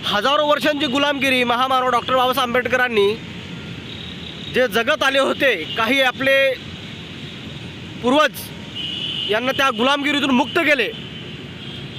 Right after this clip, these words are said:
जे चार वर्णामध्ये जे बाटले गेले होते, तर चार वर्णामधून जे सर्वात खालची जी स्थिती होती ती आपली होती.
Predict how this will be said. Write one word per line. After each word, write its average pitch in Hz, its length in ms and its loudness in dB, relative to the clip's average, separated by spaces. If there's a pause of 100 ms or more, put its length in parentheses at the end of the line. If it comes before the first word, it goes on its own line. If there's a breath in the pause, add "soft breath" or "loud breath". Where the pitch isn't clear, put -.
(400)
जे 302 160 2
चार 294 320 4
वर्णामध्ये 294 500 2
जे 294 220 4
बाटले 220 600 0
गेले 285 220 4
होते, 214 460 2 (540)
तर 214 40 0
चार 247 360 2
वर्णामधून 277 760 2 (880)
जे 269 120 2
सर्वात 277 340 0 (100)
खालची 277 280 0
जी 285 120 0
स्थिती 302 320 2
होती 233 320 0
ती 254 60 0
आपली 240 280 0
होती. 139 320 0